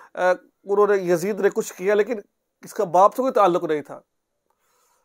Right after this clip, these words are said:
बुर्दबार, यानी कि अच्छे अखलाक के मालिक थे। तो नाज़रीन, इनकी वफ़ात थी बाईस रजब को। अब अहले तशरीह जो हमारे ह-, हजरात हैं, जो, अब वो जब ये फौत, उनकी वफ़ात हुई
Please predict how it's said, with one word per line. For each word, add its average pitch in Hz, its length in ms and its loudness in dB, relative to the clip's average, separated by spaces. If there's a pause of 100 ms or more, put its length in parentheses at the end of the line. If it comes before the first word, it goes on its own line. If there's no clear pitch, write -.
(240)
बुर्दबार, 185 580 4 (580)
यानी 220 160 0
कि 240 180 2 (360)
अच्छे - 300 0
अखलाक 208 420 4
के 196 100 -6
मालिक 160 300 0
थे। 139 260 -18 (1080)
तो 208 60 -4
नाज़रीन, 214 420 4 (680)
इनकी 320 380 -6
वफ़ात 208 600 4
थी 220 280 -10 (320)
बाईस 190 500 2
रजब 151 320 -4
को। - 240 -16 (1080)
अब 247 220 2
अहले 247 260 4
तशरीह 262 380 -2
जो 247 120 2
हमारे 196 440 4
ह-, 180 260 0
हजरात 180 440 4
हैं, 185 140 0
जो, 214 280 -2 (640)
अब 233 120 2 (260)
वो 294 160 4
जब 277 200 -2
ये 254 120 2
फौत, 262 380 4
उनकी 226 280 -14
वफ़ात 208 460 2
हुई 196 140 0